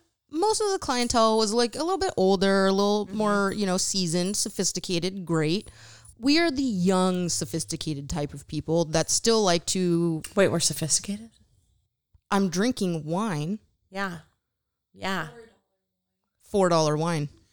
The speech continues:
Speaker 2: But you're holding it like a champ.
Speaker 1: I'm sophisticated with a purpose. Also, ever since I broke my pinky finger, I have to drink like I'm bougie because my pinky
Speaker 2: Oh,
Speaker 1: just
Speaker 2: I thought
Speaker 1: sticks
Speaker 2: that
Speaker 1: up.
Speaker 2: was just a choice, but
Speaker 1: No.
Speaker 2: good job.
Speaker 1: <laughs> It, like,
Speaker 2: Good
Speaker 1: it,
Speaker 2: job.
Speaker 1: it forces me, especially when I was in that cast for that six weeks or whatever.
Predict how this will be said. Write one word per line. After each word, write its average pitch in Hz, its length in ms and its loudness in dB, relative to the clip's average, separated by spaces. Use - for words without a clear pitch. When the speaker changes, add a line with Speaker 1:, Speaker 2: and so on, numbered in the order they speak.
Speaker 2:
But 180 180 -4
you're 180 180 -4
holding 233 440 -2
it 214 120 -2
like 185 200 -6
a 180 60 -12
champ. 156 420 -10
Speaker 1:
I'm 226 160 4
sophisticated 302 1080 0
with 214 200 -6
a 147 60 -2
purpose. 190 720 -8
Also, 381 560 2
ever 262 200 -2
since 320 240 -4
I 302 60 2
broke 226 260 0
my 214 140 0
pinky 202 400 -4
finger, 220 520 -4
I 196 120 4
have - 420 0
to 220 80 0
drink 185 340 -2
like 185 180 2
I'm 165 160 2
bougie 170 380 0
because 190 280 0
my 175 140 0
pinky 185 320 -4
Speaker 2:
Oh, 175 40 -4
Speaker 1:
just - 340 2
Speaker 2:
I 208 100 4
thought 233 140 2
Speaker 1:
sticks - 40 2
Speaker 2:
that 220 100 6
Speaker 1:
up. 190 60 4
Speaker 2:
was - 120 0
just 175 200 0
a 160 60 -10
choice, 156 380 -6
but 294 160 8
Speaker 1:
No. 294 200 6
Speaker 2:
good 185 100 0
job. 170 280 2
Speaker 1:
<laughs> - 60 -4
It, 269 180 2
like, - 280 -2
Speaker 2:
Good 175 140 -8
Speaker 1:
it, 151 40 2
Speaker 2:
job. 151 300 -2
Speaker 1:
it 220 200 0
forces 190 440 0
me, 156 140 -4
especially 233 320 -4
when 247 100 -2
I 202 60 0
was 170 120 -2
in 170 80 -6
that 156 140 -8
cast 156 360 -8
for 156 120 -10
that 123 160 -6
six - 260 -8
weeks 147 180 -8
or - 60 -10
whatever. - 200 -12